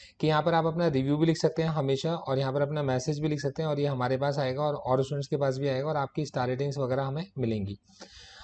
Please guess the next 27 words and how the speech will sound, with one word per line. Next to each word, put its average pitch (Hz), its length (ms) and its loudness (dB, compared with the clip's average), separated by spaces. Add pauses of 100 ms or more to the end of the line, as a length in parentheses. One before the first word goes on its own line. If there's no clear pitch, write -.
(120)
अब 156 100 2
दोस्तों 185 480 4
इसके 170 260 2
अंदर 190 220 6
हम 180 160 4
लोग 180 160 6
जाएंगे, 156 400 0
अगर 180 400 4 (160)
एक 170 200 0
बहुत 160 260 4
इंपॉर्टेंट 165 380 2
सेक्शन 170 260 2
में 165 100 2
लिखा 147 140 0
है 175 80 2
कि 202 120 -2 (140)
अगर 151 200 2
आप 185 260 0
इसको 180 240 2
पढ़ते 139 300 4
पढ़ते, 110 280 0
अब 135 160 -6
देखिए 160 200 2
होता 175 160 6
है 170 120 6
कि 185 80 2
ना 190 160 4